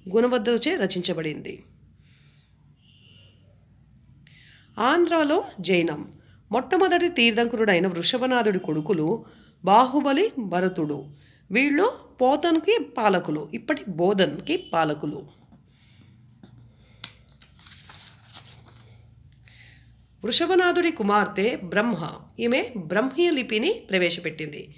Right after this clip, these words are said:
కడపటి మౌర్యులలో ఒకడైన సంప్రాప్తి ఆంధ్రదేశంలో ప్రవేశించి అమరావతి సమీపంలో ఉన్న వడ్డమాన కొండపై జైన విహారను స్థాపించాడు.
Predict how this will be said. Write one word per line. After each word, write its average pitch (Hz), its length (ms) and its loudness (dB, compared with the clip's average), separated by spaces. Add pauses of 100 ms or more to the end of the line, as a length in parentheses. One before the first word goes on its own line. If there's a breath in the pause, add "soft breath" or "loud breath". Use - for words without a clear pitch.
(520 loud breath)
కడపటి 381 400 0
మౌర్యులలో 277 540 0
ఒకడైన 190 640 0 (400 loud breath)
సంప్రాప్తి 285 840 -2
ఆంధ్రదేశంలో 277 720 2
ప్రవేశించి 226 800 -2 (340 loud breath)
అమరావతి 359 540 -2
సమీపంలో 233 580 -4
ఉన్న 180 400 -2 (500 loud breath)
వడ్డమాన 320 480 0
కొండపై 208 540 -2
జైన 214 260 0
విహారను 185 480 -2
స్థాపించాడు. - 760 -4